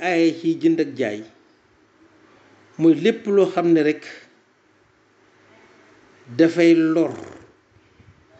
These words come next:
kiy jaay walla muy lor kiy jënd, lépp loo xam ne day indi loraange,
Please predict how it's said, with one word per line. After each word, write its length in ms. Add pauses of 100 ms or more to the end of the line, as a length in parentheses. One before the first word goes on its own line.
kiy 300
jaay 380 (400)
walla 220
muy 200
lor 340
kiy 200
jënd, 240 (4000)
lépp 240
loo 140
xam 120
ne 80
day 160
indi 160
loraange, 540